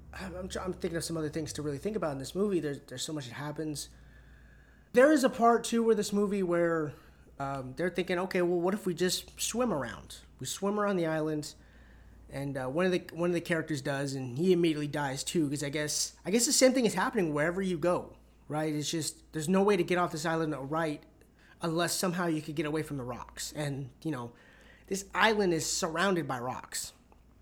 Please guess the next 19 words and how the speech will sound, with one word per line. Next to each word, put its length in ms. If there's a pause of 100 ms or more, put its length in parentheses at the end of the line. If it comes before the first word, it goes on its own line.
(440)
Uh, 240
I 100
was 120
also 240
reading, 300
too, 140
apparently, 380
like, 180
this 200
is 160
the 120
one 340
movie 340
that 180
he 140
didn't 220
shoot 440
in 240
Philadelphia, 840